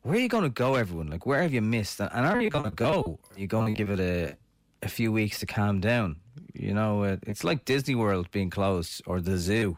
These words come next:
Everyone's gonna, you know, really want to be there. So do you wait till the crowds die off? Do you know someone who'll, you know, get you in first? Where are you gonna go?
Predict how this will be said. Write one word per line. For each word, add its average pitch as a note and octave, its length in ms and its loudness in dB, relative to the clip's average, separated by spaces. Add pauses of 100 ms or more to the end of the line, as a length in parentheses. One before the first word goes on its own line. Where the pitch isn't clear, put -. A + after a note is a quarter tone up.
(140)
Everyone's G#2+ 280 0
gonna, F#2 240 0 (260)
you G#2 120 -2
know, D#2 180 -2 (800)
really G2+ 280 2
want F#2 200 0
to E2 60 -6
be G#2+ 180 2
there. F#2 240 0
So E2+ 380 -4 (680)
do - 100 -12
you D2+ 80 -4
wait G#2 160 0
till F2 100 -4
the F2+ 60 -2
crowds G2 340 0
die F2+ 160 2
off? C3+ 400 0 (2000)
Do F2+ 80 -4
you E2 100 2
know G2 200 4
someone B2 320 2
who'll, G2 140 2
you F#2 140 0
know, F2 180 0 (840)
get G2 200 -2
you G2 100 0
in G2 100 2
first? - 580 -2 (1900)
Where G#2+ 220 4
are A#2+ 40 4
you C3 120 2
gonna G2 260 0
go? C#3+ 280 0